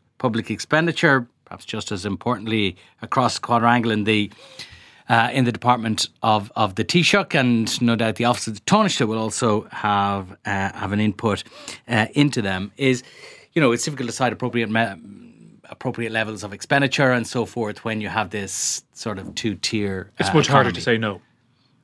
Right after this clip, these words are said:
Speaker 2: It really
Speaker 1: Well, when
Speaker 2: is
Speaker 1: you
Speaker 2: what
Speaker 1: have a
Speaker 2: you're
Speaker 1: lot of
Speaker 2: saying.
Speaker 1: money, it's much harder to,
Speaker 2: Yeah.
Speaker 1: to say no. That's, uh, that's for sure. And also, you know, while our, the, while the economy is expanding, like, the, the, you know, our country in population terms, uh,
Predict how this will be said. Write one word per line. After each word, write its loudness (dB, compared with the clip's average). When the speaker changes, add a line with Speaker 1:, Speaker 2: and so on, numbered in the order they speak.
Speaker 2:
It 4
really 4
Speaker 1:
Well, 8
when 8
Speaker 2:
is 2
Speaker 1:
you 6
Speaker 2:
what 2
Speaker 1:
have -
a 0
Speaker 2:
you're 8
Speaker 1:
lot 6
of 6
Speaker 2:
saying. 2
Speaker 1:
money, 4
it's -2
much 4
harder 2
to, 4
Speaker 2:
Yeah. -2
Speaker 1:
to -6
say 2
no. 0
That's, 0
uh, 2
that's 0
for -4
sure. 4
And 2
also, 4
you 2
know, 4
while 4
our, 0
the, -12
while -4
the 0
economy 0
is -2
expanding, -2
like, -6
the, 0
the, 0
you -6
know, -2
our -6
country 0
in -8
population 0
terms, -10
uh, -6